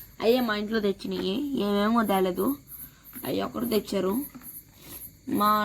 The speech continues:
డాడీ స్వామి అయితే వాళ్ళ మమ్మీ కాళ్ళు అయితే కడిగి, కడిగి, కడిగి కడుగుతున్నాడు.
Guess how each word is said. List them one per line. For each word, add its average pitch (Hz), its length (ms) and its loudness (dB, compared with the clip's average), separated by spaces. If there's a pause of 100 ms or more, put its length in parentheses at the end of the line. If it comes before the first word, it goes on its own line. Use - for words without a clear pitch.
డాడీ 220 280 2
స్వామి 214 260 -2
అయితే 226 220 -4
వాళ్ళ 214 220 2
మమ్మీ 208 200 -2 (100)
కాళ్ళు 202 240 2
అయితే 208 200 -2 (140)
కడిగి, 214 400 -2 (180)
కడిగి, 220 400 -2 (160)
కడిగి 220 300 -2 (560)
కడుగుతున్నాడు. 208 500 2